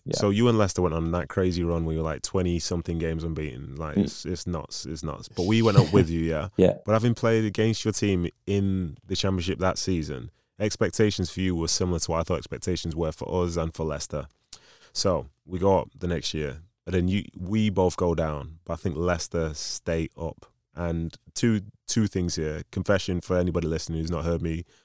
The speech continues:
Speaker 2: on radio recently. When Leicester City were bottom of the table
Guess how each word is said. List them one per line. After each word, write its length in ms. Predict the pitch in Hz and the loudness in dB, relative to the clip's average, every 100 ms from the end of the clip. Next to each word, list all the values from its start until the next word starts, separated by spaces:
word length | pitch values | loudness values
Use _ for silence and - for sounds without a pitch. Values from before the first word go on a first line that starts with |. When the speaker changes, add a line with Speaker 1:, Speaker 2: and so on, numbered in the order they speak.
| _ | _
Speaker 2:
on 100 | 90 92 | -2 2
radio 240 | 87 82 | 4 4
recently. 580 | 80 80 71 69 76 85 _ _ _ _ _ _ _ _ - | 2 -2 -6 -8 -8 -8 _ _ _ _ _ _ _ _ -2
When 200 | 98 120 | 4 6
Leicester 220 | 127 - | 6 4
City 280 | - 117 - | 2 2 4
were 100 | 90 | 2
bottom 320 | 80 92 - | 4 2 2
of 60 | 90 | 0
the 60 | 87 | 2
table 580 | 92 87 80 80 73 | 2 0 0 -4 -6